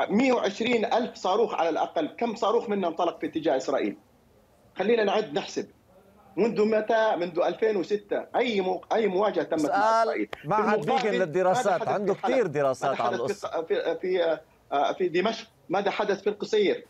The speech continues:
Speaker 1: ماذا حدث حتى في، في العراق؟ ماذا حدث في... في كل البلاد؟ هذه الأسلحة توجه ضد العرب المسلمين، وتحديدًا ضد السنة المسلمين، وهذا لا يقبل ولن نقبل به،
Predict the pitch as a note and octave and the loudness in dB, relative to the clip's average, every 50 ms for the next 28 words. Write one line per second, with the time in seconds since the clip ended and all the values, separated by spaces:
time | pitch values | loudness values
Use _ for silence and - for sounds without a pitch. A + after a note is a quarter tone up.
0 | _ _ _ - F#3 G#3 G3+ F#3 - - A3+ G3 G3+ G3+ G#3 - B3+ A#3+ B3 G#3+ | _ _ _ -4 -2 -2 0 0 -2 -2 -2 -2 -2 -2 -2 -4 -4 -4 -4 -4
1 | G3 - G3+ G3+ - - G#3 F3 D#3 F#3 G#3+ G#3 F3 C#3 - C#3+ E3 G3 G3 G3 | -4 -2 -2 -2 -2 -2 -2 -2 0 2 2 2 0 0 -2 -4 -2 -2 -2 -2
2 | - - G3+ G3+ G3 G3+ F#3 F#3 - _ _ _ _ _ _ _ - G#3 - C#4+ | -2 -2 -2 -2 -2 -4 -6 -8 -12 _ _ _ _ _ _ _ -4 -2 0 2
3 | C#4+ C4+ B3+ G#3 A3+ A#3+ A#3 G#3 - - - - - C4 C#4+ D4 C4 B3+ A#3 - | 2 2 2 2 2 2 2 0 -2 -6 -12 -6 -2 0 0 2 2 2 2 2
4 | - - - A3+ A3 G3+ - G#3 F3+ - - - - - - G#3 A#3 C4+ B3 F#3 | 0 -2 0 -2 -2 -2 -2 -4 -6 -6 -10 -18 -20 -10 -4 0 0 0 0 0
5 | G3+ G3+ - - C4 B3 G#3 G#3+ G3+ G3+ G#3 B3+ C4 A3+ G3+ G3+ G#3+ G#3 G3+ - | -2 -2 -2 -2 -2 0 0 0 0 2 2 0 2 2 0 0 0 0 -2 -2
6 | G#3 A3+ B3 C4 G#3+ D3+ - - - - - G#4 B4 - - - - - E3 C4 | -2 0 0 2 0 0 -2 -6 -12 -6 -4 -4 -2 -2 -4 -6 -6 -6 -6 -6
7 | C4+ A#3+ G3 A3+ G#3+ G3+ A#3+ - - A3+ G#3 - - C4 B3 G3+ D#3 B2 G#2+ - | -4 -2 -4 -4 -4 -4 -4 -4 -4 -6 -6 -6 -6 -4 -2 -2 -2 -2 -4 -6
8 | _ _ _ _ - F3 G#3 G#3+ G3+ - F#3+ G#3+ A3 A3 F#3+ D3 - - - _ | _ _ _ _ -4 -2 0 0 -2 -2 -2 0 2 2 2 0 -2 -4 -12 _
9 | _ _ _ _ _ _ _ _ _ _ _ _ - F3+ G#3 A#3 D4 D4 A#3 A#3 | _ _ _ _ _ _ _ _ _ _ _ _ -2 -2 0 2 2 2 2 2
10 | A#3 C4+ C#4 C#4+ D4 C#4+ - G#3+ G3 G3+ - - - - - - _ _ - G3+ | 2 2 2 2 0 0 -2 -2 -2 -2 -2 -4 -6 -14 -20 -20 _ _ -4 -2
11 | A#3 C4 C4 C4 C#4 C#4 - G3 A#3 B3 - - C4 A#3 G3+ D#3 A#2+ | 0 0 0 0 -2 -2 -4 -6 -6 -6 -4 -6 -6 -6 -6 -8 -10